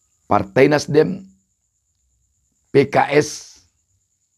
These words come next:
Partai Demokrat sudah sangat-sangat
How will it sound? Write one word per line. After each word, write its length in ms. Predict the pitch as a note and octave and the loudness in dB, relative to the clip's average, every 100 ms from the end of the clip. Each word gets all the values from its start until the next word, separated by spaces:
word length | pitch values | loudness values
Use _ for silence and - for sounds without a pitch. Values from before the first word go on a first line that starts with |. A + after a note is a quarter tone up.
| _ _ _ _ _ | _ _ _ _ _
Partai 480 | A#2+ G2+ - C3 C3+ | -4 -4 -4 2 2
Demokrat 560 | C3+ B2+ - C3 B2 - _ _ _ _ _ _ _ _ _ _ _ _ _ _ | 2 -2 -6 -6 -6 -10 _ _ _ _ _ _ _ _ _ _ _ _ _ _
sudah 560 | - G#2 A2+ G#2 F#2+ - _ _ _ _ _ _ _ _ _ _ | -8 -2 -2 -2 -6 -18 _ _ _ _ _ _ _ _ _ _
sangat-sangat 1300 | - - A#2+ A#2+ C#3 C#3+ A2+ - - - F#2+ F#2+ F#2+ | -14 -8 -4 -2 -2 -4 -6 -10 -18 -12 -8 -6 -8